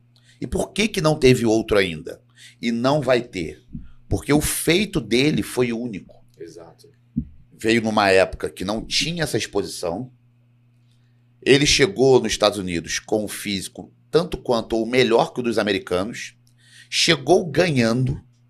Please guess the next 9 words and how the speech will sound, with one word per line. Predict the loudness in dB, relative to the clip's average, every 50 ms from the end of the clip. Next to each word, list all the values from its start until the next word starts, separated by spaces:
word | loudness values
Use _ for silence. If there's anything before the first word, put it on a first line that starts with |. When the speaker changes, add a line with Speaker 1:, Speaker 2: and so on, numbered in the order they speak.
| _ _ _ _ _ _ _ _ _ _ _ _ _ _ _ _ _ _ _ -6
Speaker 1:
Chegando, | -2 0 0 0 2 4 4 4 4 2 0 -2 -6 -6
indo | -4 -4 -2 -2 -4
pro | -4 0 2
Olímpia | 2 2 2 0 0 0 0 0
no | 0 0
mesmo | 0 0 0 0 -2 -2 -2 -2 0 0
ano | 0 0 0 -2 -6 -8
que | -6 -8 -8 -6
pegou | -2 -2 -2 0 0 2 2 2 2 0 -4 -14